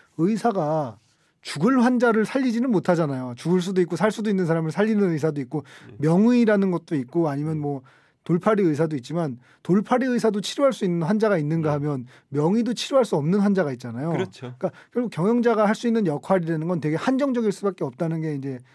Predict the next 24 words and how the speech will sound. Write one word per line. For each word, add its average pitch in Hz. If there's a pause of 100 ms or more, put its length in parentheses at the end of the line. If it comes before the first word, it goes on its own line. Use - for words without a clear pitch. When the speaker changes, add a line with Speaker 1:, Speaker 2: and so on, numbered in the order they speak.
(140)
Speaker 1:
말씀이신 143
것 143
같은데. 127 (200)
Speaker 2:
대체적으로 185
그런 156
얘기인데요. 156
Speaker 1:
네. 127 (460)
Speaker 2:
경영자들이 185
예를 131
들어갖고 123
뛰어난 247
경영자들이 127
있었다 104
Speaker 1:
네. 120 (380)
Speaker 2:
하면은 190
만일에 196
그 180
경영자가 127
Speaker 1:
네. 120 (840)
Speaker 2:
퇴사를 269
했다. 101
Speaker 1:
네. 127 (320)
Speaker 2:
그럴 240
때는 247